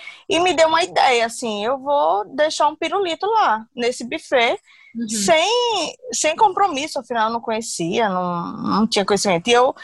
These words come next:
Speaker 1: cheguei nesse buffet e perguntei se eu poderia deixar o pirulito.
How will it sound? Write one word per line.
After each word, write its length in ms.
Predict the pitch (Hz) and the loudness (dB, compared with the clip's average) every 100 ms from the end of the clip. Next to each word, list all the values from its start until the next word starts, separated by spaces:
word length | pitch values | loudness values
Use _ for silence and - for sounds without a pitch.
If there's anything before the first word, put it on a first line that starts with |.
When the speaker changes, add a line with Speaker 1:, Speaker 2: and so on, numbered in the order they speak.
| - - | -14 -6
Speaker 1:
cheguei 300 | - 247 233 | 0 2 2
nesse 240 | 226 233 | 0 -2
buffet 340 | 220 254 - 226 | -2 -2 0 0
e 60 | |
perguntei 480 | 226 262 302 370 226 | 2 0 0 -2 -2
se 100 | 202 | -2
eu 40 | 208 | -2
poderia 360 | 196 190 190 | -2 -2 -2
deixar 320 | 185 226 - 202 | -2 -2 0 0
o 40 | |
pirulito. 720 | 208 208 294 247 196 202 311 | 0 0 0 0 -2 -2 -8